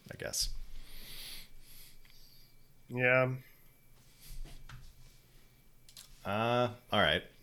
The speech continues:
Speaker 1: Well, guys, we have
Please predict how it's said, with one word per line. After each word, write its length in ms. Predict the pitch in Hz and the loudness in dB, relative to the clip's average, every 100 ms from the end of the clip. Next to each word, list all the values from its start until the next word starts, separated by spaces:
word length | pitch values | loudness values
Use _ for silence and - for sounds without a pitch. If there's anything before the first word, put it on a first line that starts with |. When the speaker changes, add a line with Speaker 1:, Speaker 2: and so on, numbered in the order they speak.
| - - | -14 -2
Speaker 1:
Well, 480 | 98 71 69 90 - - - | 2 4 2 -2 -10 -18 2
guys, 580 | 90 95 65 69 - - - - - _ _ _ - - - - - - - - - - - - - | 6 6 6 2 0 0 -8 -20 -20 _ _ _ -20 -20 -20 -20 -20 -20 -20 -20 -20 -20 -20 -20 0
we 260 | 110 131 101 | 6 8 6
have 600 | - 110 104 76 - | 6 6 6 4 -6